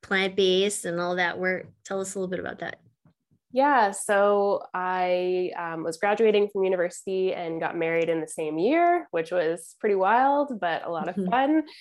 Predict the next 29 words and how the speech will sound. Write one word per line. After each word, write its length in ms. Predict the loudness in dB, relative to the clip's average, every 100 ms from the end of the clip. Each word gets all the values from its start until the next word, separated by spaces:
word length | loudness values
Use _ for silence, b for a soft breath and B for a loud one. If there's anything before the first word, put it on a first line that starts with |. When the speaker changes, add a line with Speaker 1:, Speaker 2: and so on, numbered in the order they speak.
| B B
Speaker 2:
It 60 | -6
was 60 | -2
busy, 380 | -4 -2 0 0
but 440 | -2 -4 -6 -8
great. 440 | -4 0 0 0 -4
And 260 | -8 -4 -4
then, 420 | -4 -4 -4 -4 -4
um, 560 | -4 -4 -4 -6 -8
we 500 | -4 -2 -2 -2 -6 b b
enjoyed 360 | 2 6 6
married 300 | 6 4 4
life, 280 | 2 0 -2
just 200 | -10 -6
the 60 | -6
two 180 | 2 4
of 120 | 6
us, 280 | 6 2 -2
for 120 | -4
quite 280 | -2 0 2
a 80 | 2
while. 640 | 0 0 0 0 0 -4 -8
And 240 | -10 -8
then, 380 | -8 -8 -6 -8 -12 B B B -14
uh, 440 | -10 -8 -6 -8 -10 -10
we 260 | -8 -6 -6
had 240 | -4 -2
our 100 | -2
son 240 | -4 -6 -4
Riordan, 760 | 0 2 2 2 2 0 0